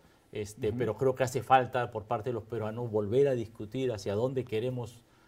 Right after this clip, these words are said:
Speaker 1: eh, ir como sociedad.
Speaker 2: Sí,
Speaker 1: ¿no?
Speaker 2: definitivamente.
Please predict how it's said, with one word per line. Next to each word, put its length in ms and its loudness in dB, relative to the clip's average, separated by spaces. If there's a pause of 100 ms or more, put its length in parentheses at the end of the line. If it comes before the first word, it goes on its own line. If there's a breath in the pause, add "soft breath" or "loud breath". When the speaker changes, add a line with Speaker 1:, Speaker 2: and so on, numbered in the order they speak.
(160 soft breath)
Speaker 1:
eh, 240 -10
ir 320 4
como 240 -4
sociedad. 500 -4 (600)
Speaker 2:
Sí, 200 0
Speaker 1:
¿no? 60 -8
Speaker 2:
definitivamente. 640 0